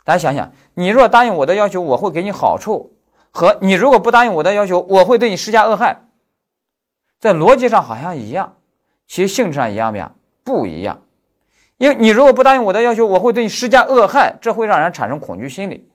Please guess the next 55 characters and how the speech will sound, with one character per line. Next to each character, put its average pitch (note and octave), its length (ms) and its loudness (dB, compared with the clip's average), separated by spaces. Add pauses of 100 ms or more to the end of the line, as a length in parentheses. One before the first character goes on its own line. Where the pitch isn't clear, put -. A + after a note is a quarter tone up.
(680)
会 G#3 160 0
侵 B3+ 260 -2
犯 A3 160 4
人 C#3 120 0
家 F#3+ 80 -2
的 D#3 100 -2
意 G3+ 160 -4
志 F3+ 100 -8
自 A#3+ 240 -4
由。 D#2+ 220 -8 (960)
但 C4+ 180 4
是 B3 60 2
如 B3+ 140 4
果 A#3+ 80 4
说 A#3+ 240 2
你 G#3+ 140 0
如 B3 100 4
果 C4 100 6
答 C#4 140 4
应 B3+ 100 0
我 G3 100 0
的 A3+ 80 2
好， A3 200 -6
呃， F3 240 4
如 G#3 200 0
果 B3+ 80 4
答 B3+ 140 4
应 B3+ 80 0
我 F#3 100 0
的 G3+ 100 0
要 A3+ 120 0
求， G#3 100 -4
我 F3+ 200 2
会 A#3+ 140 0
给 G3+ 120 -2
你 A#3 80 -2
好 A2 320 0
处， - 340 -6 (880)
这 B3+ 120 2
叫 G3+ 180 4
以 E3 220 -4
好 F2+ 320 0
处 F3 160 -8
相 F#3+ 260 -6
利 G3 140 -8
诱， F#3+ 240 -8
这 G#3+ 100 -2
不 D3 140 -6
叫 E3+ 220 2
以 G#2+ 140 -8
恶 E3+ 180 0
害 D3+ 100 -2
相 E3+ 140 -6
通 F3+ 120 -10
告， F3+ 260 -8